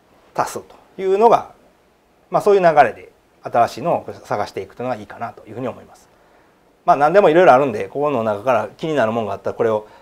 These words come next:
足して、あの、やってみるっていうのがいいと思います。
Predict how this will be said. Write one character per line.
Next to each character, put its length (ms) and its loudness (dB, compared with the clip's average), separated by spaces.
足 140 -6
し 20 -20
て、 260 -10
あ 120 -14
の、 220 -16
や 100 -8
っ 40 -16
て 100 -10
み 100 -8
る 80 -6
っ 20 -6
て 100 -10
い 20 -6
う 40 -6
の 80 -6
が 240 2
い 80 -12
い 40 -12
と 80 -8
思 100 -10
い 40 -16
ま 120 -20
す。 100 -20